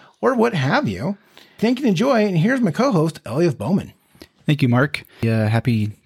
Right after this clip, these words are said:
Speaker 2: twenty-third episode.
Speaker 1: Twenty-three, buddy.
Speaker 2: Cruis-, cruising right along. Cruising right along.
Speaker 1: I love it.
Speaker 2: I also need to,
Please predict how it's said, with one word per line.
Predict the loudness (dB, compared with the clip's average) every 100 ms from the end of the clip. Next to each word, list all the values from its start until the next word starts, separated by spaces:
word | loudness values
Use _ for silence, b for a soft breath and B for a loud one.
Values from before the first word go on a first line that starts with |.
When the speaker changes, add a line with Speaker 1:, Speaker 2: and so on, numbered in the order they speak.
| _
Speaker 2:
twenty-third | -2 2 2 2 0 2 0
episode. | 0 -2 -2 -2 -2 -4 -8 _
Speaker 1:
Twenty-three, | -14 -8 -2 -2 -2 -4 -4
buddy. | -4 -2
Speaker 2:
Cruis-, | 0 0 -2
cruising | -2 0 2 4
right | 4 2
along. | 2 2 0 -2
Cruising | -8 -8 -6
right | -6 -4
along. | -4 -6 -8 -14
Speaker 1:
I | -18 -18 -18
love | -6
it. | 0
Speaker 2:
I | 2
also | 2 0 -2 0
need | 2 0 0
to, | 0 2 2 0 -4